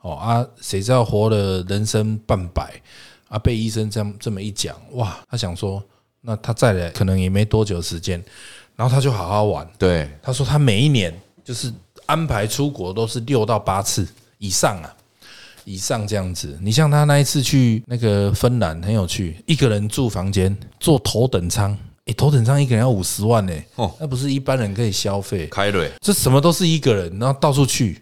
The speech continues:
Speaker 1: 然后他就说吼，人生既然走到如此，他就想要那个玩到挂。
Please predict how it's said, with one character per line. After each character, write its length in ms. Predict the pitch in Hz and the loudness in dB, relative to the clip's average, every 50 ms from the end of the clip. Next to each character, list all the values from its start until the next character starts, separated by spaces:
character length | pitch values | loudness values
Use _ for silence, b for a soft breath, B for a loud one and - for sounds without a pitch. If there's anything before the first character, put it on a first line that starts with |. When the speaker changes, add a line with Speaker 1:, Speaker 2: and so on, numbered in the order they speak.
| _ | _
Speaker 1:
然 120 | - 120 143 | -2 2 2
后 120 | 165 214 | 4 4
他 120 | 151 147 151 | 4 2 2
就 140 | 147 156 | 2 2
说 240 | 139 - - 127 123 | 2 2 2 2 2
吼， 240 | 117 113 92 80 71 - | 2 2 -2 -2 0 2
人 180 | 117 120 131 | 4 4 4
生 180 | 120 143 139 139 | 6 4 4 2
既 140 | 131 - 139 | 2 -2 -2
然 180 | 104 98 95 95 | -2 -2 -4 -6
走 200 | - 98 87 90 | -6 -8 -6 -4
到 160 | 123 117 110 | -2 -2 0
如 180 | 95 92 95 104 | 0 -2 -4 -4
此， 240 | 101 - - 82 | -4 -6 -6 -8
他 160 | 82 82 113 110 | -6 -4 -2 0
就 140 | 117 117 | 0 0
想 160 | 107 107 90 92 | 0 0 0 0
要 260 | 98 101 101 95 101 | 0 0 -2 -2 -4
那 100 | - 104 | -6 -6
个 100 | 95 95 | -4 -4
玩 260 | 107 110 98 90 104 | -2 0 0 0 2
到 160 | 110 143 - 98 | 2 2 2 0
挂。 380 | - - - 95 82 82 - | 0 -2 -2 -2 -2 -4 -6